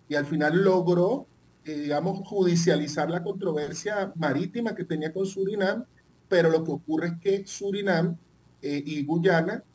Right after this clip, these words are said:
eh, son parte de la Convención del Mar. Entonces, por allí la logró judicializar, porque la Convención del Mar tiene un tribunal. En el caso nuestro, el problema ha sido que nosotros no somos miembros de la Convención del Mar, tampoco hemos reconocido de manera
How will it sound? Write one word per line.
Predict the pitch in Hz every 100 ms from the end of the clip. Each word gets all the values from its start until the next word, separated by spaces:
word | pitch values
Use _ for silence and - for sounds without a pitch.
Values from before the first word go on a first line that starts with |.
| -
eh, | 143 -
son | - 156 143
parte | 165 156 170
de | 190
la | 170
Convención | 170 139 127 - 135 139
del | 143
Mar. | 156 202 131
Entonces, | - 127 165
por | 170 151
allí | 131 127 208
la | 226 147
logró | 127 127
judicializar, | 131 156 139 135 123 123
porque | 127 123
la | 123
Convención | 127 123 123 131
del | 156
Mar | 160 160
tiene | 147
un | 147
tribunal. | - 139 123 - 139 123 - _ _ _ _
En | 131
el | 135
caso | 131 135 196
nuestro, | 208 214 170 - 254 285 _ _
el | 139 135
problema | 151 139 135 165 170 - -
ha | 170
sido | - 240 202 214 285 - _
que | - 156
nosotros | 139 139 151
no | 170
somos | 170 170 175
miembros | 175 170 175 180
de | 185
la | 165
Convención | 165 160 156 151 165
del | 185 196
Mar, | 196 185 190
tampoco | - 131 131 127 156
hemos | 160 165
reconocido | 175 170 156 135 147 147 165
de | 165
manera | 135 135 143 160